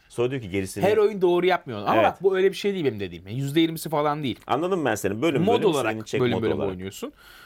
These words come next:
Speaker 2: Ee, öyle bir şey olmuş. Ya bence hani en azından multiplayer, single ile işin bitince Call of Duty single'ı silersin.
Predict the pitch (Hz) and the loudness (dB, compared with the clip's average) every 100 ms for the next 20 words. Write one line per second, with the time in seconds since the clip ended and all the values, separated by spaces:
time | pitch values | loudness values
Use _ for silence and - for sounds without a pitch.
0 | - 120 139 240 220 165 143 131 311 - | -8 0 0 0 -2 -4 -4 -4 -6 -14
1 | _ _ _ _ _ 190 196 214 233 226 | _ _ _ _ _ -4 -2 -2 -2 -2
2 | 233 220 - 208 214 196 208 196 185 185 | -2 -2 -6 -4 -4 -2 -4 -2 -4 -6
3 | - 190 190 180 - 214 202 196 185 196 | -4 0 2 0 -6 -4 -2 0 0 0
4 | 190 175 170 135 113 - 175 180 165 156 | -6 -6 -8 -6 -6 -6 -10 -6 -4 -4
5 | 156 120 98 160 | -4 -6 -6 -10